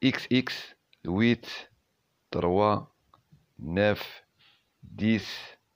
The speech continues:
اونز. اونز.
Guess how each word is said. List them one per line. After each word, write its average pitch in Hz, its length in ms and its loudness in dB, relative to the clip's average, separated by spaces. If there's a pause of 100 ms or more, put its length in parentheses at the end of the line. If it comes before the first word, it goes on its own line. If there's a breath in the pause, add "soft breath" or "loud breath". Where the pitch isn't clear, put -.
(680)
اونز. 110 400 4 (1500)
اونز. 107 360 6